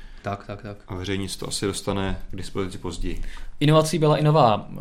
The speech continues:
Speaker 1: inovace, vlastně inovacemi
Speaker 2: Hmm.
Speaker 1: prošly i ty brýle,
Speaker 2: Hmm.
Speaker 1: že jsi měl nový připínací mechanismus, což je super, opravdu to funguje velice dobře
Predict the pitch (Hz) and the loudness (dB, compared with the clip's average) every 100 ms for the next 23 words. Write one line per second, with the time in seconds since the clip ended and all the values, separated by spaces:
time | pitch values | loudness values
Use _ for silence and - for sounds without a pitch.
0 | 95 - 123 123 123 - 135 127 123 120 | -10 -6 -2 0 0 0 0 2 2 0
1 | 117 - 120 117 117 123 117 107 - 120 | -4 -4 -2 -2 0 0 0 0 -2 -2
2 | 123 107 117 139 160 120 98 - 110 104 | -2 2 4 4 2 -4 -6 -8 -8 -2
3 | 117 113 113 113 113 - 117 120 117 120 | 0 2 2 0 -2 -6 -8 -6 -4 -4
4 | 110 117 120 123 120 - 113 - - 110 | -4 -4 -2 -2 -4 -6 -8 -8 -6 -6
5 | 98 104 113 120 120 113 107 107 - 110 | -4 -2 0 -2 -8 -8 -8 -8 -10 -14
6 | - - 117 113 110 110 117 107 117 | -12 -4 0 2 0 0 -2 -2 -4